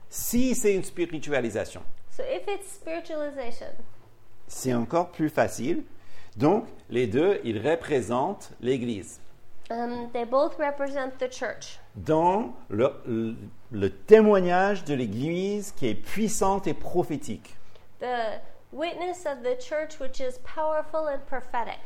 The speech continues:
Speaker 1: Qui est persécutée par le diable.
Speaker 2: Which is persecuted by the devil.
Speaker 1: Jusqu'à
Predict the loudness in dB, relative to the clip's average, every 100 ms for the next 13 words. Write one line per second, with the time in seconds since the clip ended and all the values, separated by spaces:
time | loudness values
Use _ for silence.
0 | -2 2 2 2 8 10 10 2 -2 0
1 | -2 0 2 2 2 2 2 0 2 2
2 | 2 -2 -8 -8 -4 -2 0 -2 -2 -2
3 | -2 -4 -6 -2 0 0 0 -4 -4 -4
4 | -2 -2 -4 -8 -6 -2 2 2 4 8
5 | 8 8